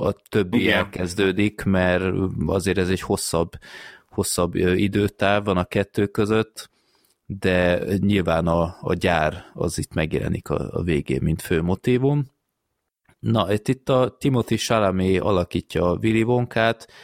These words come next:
Speaker 1: aki megérkezik, ö, hát Amerikában, Amerikába, és, ö, egy nagy álommal, hogy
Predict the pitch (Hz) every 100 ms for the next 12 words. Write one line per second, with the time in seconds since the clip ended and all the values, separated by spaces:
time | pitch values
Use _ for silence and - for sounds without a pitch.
0 | - - - - - - 95 - 98 92
1 | 92 - 107 101 95 90 - 80 87 -
2 | - - - 87 90 90 87 - - -
3 | - 107 101 104 - 101 101 117 120 135
4 | 127 _ _ _ _ _ _ 85 92 -
5 | 104 95 98 101 98 90 - - 90 85
6 | 82 87 95 90 92 90 80 82 87 85
7 | 90 90 85 82 -